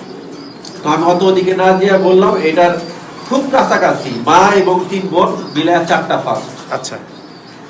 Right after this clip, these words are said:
Speaker 1: এবং এটার যে বাবা, হ্যাঁ,
Speaker 2: হ্যাঁ।
Speaker 1: এটা তো বললামই আপনারা, মার্সেলের বিদেশি একটা কবুতর, খুব ভালো একটা কবুতর। তো দেখেন,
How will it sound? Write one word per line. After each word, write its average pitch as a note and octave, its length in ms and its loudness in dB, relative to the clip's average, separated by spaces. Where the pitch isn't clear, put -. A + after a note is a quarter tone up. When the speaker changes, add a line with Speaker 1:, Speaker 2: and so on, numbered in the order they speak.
Speaker 1:
এবং E3+ 400 0
এটার F#3 360 0
যে F#3 100 2
বাবা, F#3 480 4
হ্যাঁ, G#3 160 -2
Speaker 2:
হ্যাঁ। E3+ 140 -2
Speaker 1:
এটা D3 480 0
তো D#3+ 120 -6
বললামই E3 420 0
আপনারা, E3 340 -2
মার্সেলের D#3+ 580 -2
বিদেশি D3+ 400 -4
একটা D3 180 -4
কবুতর, D#3 460 -4
খুব G#3 180 -2
ভালো D#3+ 240 2
একটা D3+ 180 0
কবুতর। A#2+ 420 -4
তো F#3+ 120 0
দেখেন, F#3+ 320 2